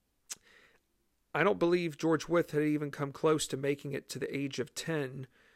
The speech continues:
given that Jefferson was fourteen when his dad died, but George Wythe, I think, was either between the ages of three and five, uh, when his father sadly died. So it was Wythe's mother,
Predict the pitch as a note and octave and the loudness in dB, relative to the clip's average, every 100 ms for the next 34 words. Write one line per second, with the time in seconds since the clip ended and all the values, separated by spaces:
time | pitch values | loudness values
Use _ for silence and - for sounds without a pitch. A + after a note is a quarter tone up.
0 | _ _ _ _ - D#3+ E3+ D#3 C#3 D3 | _ _ _ _ -6 2 4 4 2 4
1 | D#3 D3 - C#3+ - E3+ D3+ - D3 D3 | 4 2 -2 -2 0 2 2 0 -4 -2
2 | C3 B2+ C3+ D#3 D#3 C#3+ C3 C3 C3 - | -4 -6 0 2 2 2 0 0 0 -2
3 | - C#3 G3 E3+ C#3 E3 D#3 C#3 - D#3 | -2 4 4 4 2 2 2 -2 -2 -4
4 | - C3+ D#3 D3+ D3 D3 - _ _ _ | -2 -2 0 0 0 0 -4 _ _ _
5 | _ G3+ D3+ - D#3+ C#3+ C#3+ C#3+ C#3+ C3+ | _ -6 -4 -2 0 2 2 2 -2 -2
6 | - B2+ - D3+ D#3+ E3 - C3 - E3 | -2 -2 -4 -2 0 0 -4 -6 0 2
7 | D#3+ D3 C#3 C#3 _ _ - - _ - | 2 0 -2 -4 _ _ -20 -20 _ -4
8 | C#3 C3 B2+ C#3+ C#3 C#3 C3 - D#3+ D3 | 0 2 0 -2 0 0 0 2 4 4
9 | B2+ - C#3+ C3+ B2+ B2+ D3+ C#3+ C3 C3 | 2 0 0 0 -2 -2 0 0 0 -2
10 | - - - - - - - E3+ - C#3+ | -4 -20 -20 -20 -20 0 6 6 6 0
11 | D3 F#3+ G3+ - C#3+ C#3+ F#3+ D3 C3 | 6 8 8 2 -2 2 4 4 4